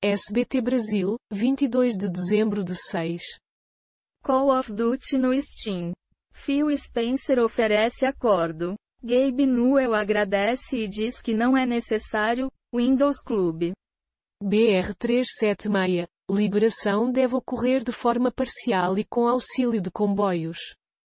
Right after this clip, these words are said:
Speaker 1: Informou a P R F à C B N, C B N Curitiba, a rádio que toca notícia.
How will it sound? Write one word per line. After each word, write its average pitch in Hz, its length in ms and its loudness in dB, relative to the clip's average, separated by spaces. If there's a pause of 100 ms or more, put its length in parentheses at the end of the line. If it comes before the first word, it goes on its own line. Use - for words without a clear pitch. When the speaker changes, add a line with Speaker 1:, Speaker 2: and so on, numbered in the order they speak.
(440)
Speaker 1:
Informou 220 580 4
a 208 80 2
P 233 360 4
R 220 240 2
F 208 240 0
à 185 100 2
C 226 240 -2
B 233 220 4
N, 202 280 2 (240)
C 240 240 2
B 247 300 4
N 254 220 2
Curitiba, 214 680 0 (200)
a 208 80 0
rádio 214 440 0
que - 160 -6
toca 220 320 0
notícia. 190 800 -2